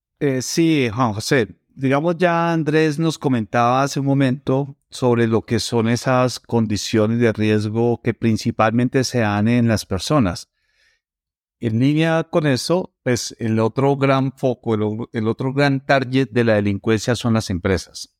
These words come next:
Aquí, en el caso de empresas, eh, las técnicas realmente no es que varíen mucho entre personas y empresas. Lo que varía un poco es, eh, las modalidades y los objetivos. Mientras que en el mundo de personas,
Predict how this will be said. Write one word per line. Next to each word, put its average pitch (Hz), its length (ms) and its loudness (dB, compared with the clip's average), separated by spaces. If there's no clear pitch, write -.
Aquí, 175 420 0
en 139 60 2
el 107 160 -2
caso 107 280 0
de 139 60 4
empresas, 113 680 0
eh, 123 280 0
las 131 260 -2
técnicas 170 440 2
realmente 147 460 0
no 160 140 2
es 143 100 -2
que 160 160 0
varíen 127 400 2
mucho 143 480 -2
entre 117 240 0
personas 117 560 -2
y 127 40 0
empresas. 107 600 -4
Lo 117 140 -2
que 117 120 0
varía 107 300 2
un 139 80 -4
poco 135 420 0
es, 131 360 -2
eh, 123 460 0
las 120 260 0
modalidades 117 720 2
y 151 40 4
los 123 220 0
objetivos. 107 800 -2
Mientras 120 420 -2
que 120 120 0
en 113 80 2
el 113 120 2
mundo 160 320 0
de 180 120 2
personas, 123 640 -2